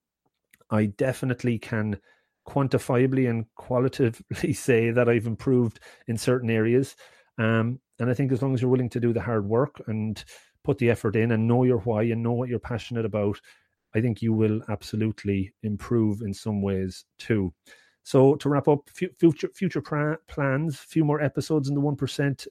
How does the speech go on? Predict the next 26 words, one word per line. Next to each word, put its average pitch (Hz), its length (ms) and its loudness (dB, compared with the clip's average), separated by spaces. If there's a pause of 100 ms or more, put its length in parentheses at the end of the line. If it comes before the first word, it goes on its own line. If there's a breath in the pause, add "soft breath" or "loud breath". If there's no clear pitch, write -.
uh, 123 280 -2
show 135 260 2
coming 131 280 0
up. 143 200 0 (420 soft breath)
I'd 117 100 2
like 143 160 2
to 139 100 -4
do 131 80 4
more 120 220 4
live 120 260 4
stuff. - 480 -2
Maybe 123 240 2
I 120 60 2
need 120 160 0
to 113 80 -10
get 117 140 2
a - 20 0
better 113 220 2
broadband 120 840 0
connection, 117 480 -4
although 117 280 2
this 120 200 -2
normally 117 280 -2
works 120 320 -2
quite 113 200 -4
well. 120 240 0